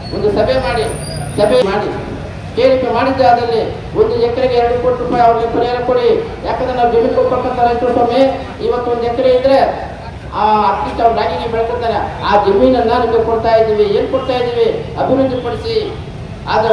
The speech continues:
ಒಂದು ಎಕರೆಗೆ ಎರಡು ಕೋಟಿ ಕೊಡ್ಬೇಕು. ಮತ್ತೆ ನಮ್ಮ ಕುಟುಂಬದಲ್ಲಿ ಜಮೀನು ಕೊಡ್ತಕ್ಕಂಥ ಎಲ್ಲ, ಯಾವುದೇ ಜಮೀನು ಕೊಡ್ತಕ್ಕಂಥ ರೈತನು ಮನೆಯಲ್ಲಿ ಒಂದು ಉದ್ಯೋಗ ಕೊಡ್ಬೇಕು. ಇಲ್ವಾ? ನೀವು ಕೆ ಡಿ ಬಿ ಮಾಡಲ್ವಾ? ಇಡೀ ಜಮಖಂಡಿ ಒಬ್ಬರು ಹೆಸರು ಒಳ್ಳೆ ಘೋಷಣೆ ಮಾಡಿ, ಯಾಕೆ ಮಾಡಬಾರ್ದು?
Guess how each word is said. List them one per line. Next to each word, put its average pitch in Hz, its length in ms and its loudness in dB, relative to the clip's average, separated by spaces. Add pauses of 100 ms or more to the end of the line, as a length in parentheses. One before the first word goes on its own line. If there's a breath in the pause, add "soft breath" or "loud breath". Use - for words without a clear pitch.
ಒಂದು 220 200 0
ಎಕರೆಗೆ 254 280 -2
ಎರಡು - 180 -2
ಕೋಟಿ - 260 -6
ಕೊಡ್ಬೇಕು. 254 400 2 (560)
ಮತ್ತೆ 247 280 0 (400)
ನಮ್ಮ 202 160 -4 (200)
ಕುಟುಂಬದಲ್ಲಿ 220 520 0 (380)
ಜಮೀನು 240 300 -2
ಕೊಡ್ತಕ್ಕಂಥ 220 380 0
ಎಲ್ಲ, 240 140 4 (600)
ಯಾವುದೇ 247 260 0 (140)
ಜಮೀನು 226 240 0
ಕೊಡ್ತಕ್ಕಂಥ 220 340 -2
ರೈತನು 226 320 2 (380)
ಮನೆಯಲ್ಲಿ 233 320 0
ಒಂದು 202 140 0
ಉದ್ಯೋಗ 233 200 4 (140)
ಕೊಡ್ಬೇಕು. 202 420 -6 (720)
ಇಲ್ವಾ? 294 280 4 (720)
ನೀವು - 180 0 (200)
ಕೆ 220 160 0
ಡಿ - 80 -2
ಬಿ 220 160 4
ಮಾಡಲ್ವಾ? - 400 2 (480)
ಇಡೀ 175 140 -4 (180)
ಜಮಖಂಡಿ 214 400 0
ಒಬ್ಬರು 262 180 2
ಹೆಸರು 320 240 0
ಒಳ್ಳೆ 285 220 4
ಘೋಷಣೆ 277 320 0
ಮಾಡಿ, 233 180 0 (1080)
ಯಾಕೆ 240 200 -4
ಮಾಡಬಾರ್ದು? 226 420 2